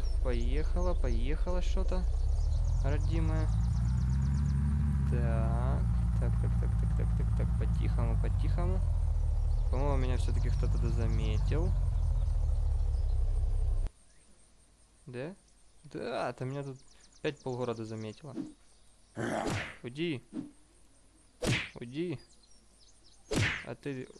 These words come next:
Ух ты, ещё и ползучий. Ой-ой-ой, ой-ой. Сгинь, нечистая.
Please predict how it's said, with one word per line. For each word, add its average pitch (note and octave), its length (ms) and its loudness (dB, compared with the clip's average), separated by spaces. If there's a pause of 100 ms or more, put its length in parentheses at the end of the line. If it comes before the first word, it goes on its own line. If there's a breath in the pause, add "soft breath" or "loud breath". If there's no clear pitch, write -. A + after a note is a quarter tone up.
(120)
Ух - 140 -10
ты, B2 320 -4 (300)
ещё - 160 -16
и - 20 -16
ползучий. B2+ 720 -2 (260)
Ой-ой-ой, G3+ 640 0 (240)
ой-ой. D#3+ 340 -4 (1160)
Сгинь, C3+ 500 -8
нечистая. F3 600 -8